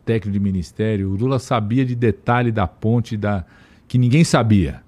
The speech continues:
Memória absurda, assim, memória absurda, inteligência absurda, assim, de lembrar de história, contar de história, essa ponte, não, essa ponte é importante. Então, ele gosta disso, sabe?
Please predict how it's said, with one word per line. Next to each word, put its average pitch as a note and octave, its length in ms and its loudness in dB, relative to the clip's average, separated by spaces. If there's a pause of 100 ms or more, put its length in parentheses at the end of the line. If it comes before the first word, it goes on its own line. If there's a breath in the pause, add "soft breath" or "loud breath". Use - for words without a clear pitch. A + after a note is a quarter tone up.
(500 soft breath)
Memória A2 1040 2
absurda, F#2+ 720 0
assim, D#2 320 -6
memória F2 680 2 (260)
absurda, G2 560 0
inteligência G2 800 0
absurda, F#2 460 -6
assim, G#2+ 160 -2
de G#2+ 180 0 (880 loud breath)
lembrar G#2 380 -2
de A2+ 100 -2
história, A2+ 640 0
contar G2 260 -4
de A2 60 -2
história, B2+ 420 -4
essa B2+ 260 -6
ponte, C3+ 420 -4
não, D3+ 120 -2
essa C3 200 -2
ponte C#3+ 300 -4
é C3 40 -2
importante. B2 680 -4 (680 loud breath)
Então, D3+ 320 2 (180)
ele C#3 160 2
gosta B2 540 2
disso, D#2 420 -8
sabe? E2+ 360 -2